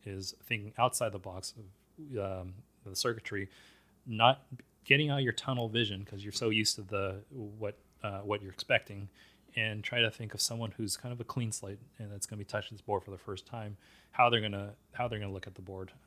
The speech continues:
um, and, and how they're going to, to go through and,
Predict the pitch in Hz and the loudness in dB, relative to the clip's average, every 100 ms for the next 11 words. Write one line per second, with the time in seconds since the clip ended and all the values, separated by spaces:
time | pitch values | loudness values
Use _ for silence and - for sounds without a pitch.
0 | _ 95 95 95 95 104 - 98 95 95 | _ -12 -10 -10 -12 -16 -14 -12 -10 -12
1 | - _ 101 92 113 101 95 95 95 - | -14 _ -14 -4 0 0 -2 -8 -8 -10
2 | 98 92 101 107 104 90 127 120 - 107 | -10 -12 -12 -10 -10 0 4 4 2 -8
3 | 98 | -8